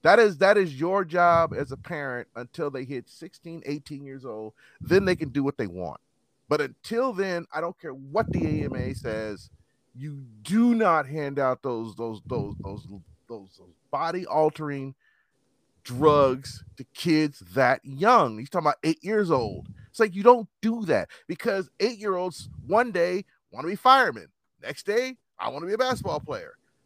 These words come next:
What if this is a phase they're going through and they're, like, nine, ten years old? It's like, "Uh, I, I don't wanna be a boy anymore. I'll be a girl now. I think that's where I'm gonna be." And you've given them drugs now. Now it's too late.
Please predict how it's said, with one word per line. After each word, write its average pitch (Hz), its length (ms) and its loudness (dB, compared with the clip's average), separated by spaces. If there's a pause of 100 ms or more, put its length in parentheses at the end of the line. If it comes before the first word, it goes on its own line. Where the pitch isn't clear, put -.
(140)
What 185 260 0
if 269 100 -4
this 240 140 -10
is 233 80 -10
a 247 80 -2
phase 226 480 -4
they're 180 100 -4
going 139 280 -2
through 151 200 -6
and 151 100 -2
they're, 175 80 -2
like, 175 220 0
nine, 190 340 0
ten 202 280 -8
years 185 200 -6
old? 220 180 0
It's 180 100 -4
like, 170 180 0 (220)
"Uh, 269 400 2 (180)
I, 247 140 0
I 220 160 2
don't 233 200 -2
wanna 208 200 0
be 190 80 -6
a 175 40 -2
boy 160 220 0
anymore. 139 260 -6
I'll 170 60 -4
be 165 160 -8
a 156 60 -6
girl 143 280 -2
now. 110 320 -6
I 117 80 -4
think 165 160 -8
that's 165 160 -10
where 143 140 -6
I'm 120 120 -6
gonna 110 140 -10
be." 104 220 -12
And 110 100 -10
you've 135 140 -12
given 147 180 -4
them 135 140 -10
drugs 123 340 -4
now. 87 260 -10
Now 135 140 -2
it's 131 120 -8
too - 140 -20
late. 98 200 -12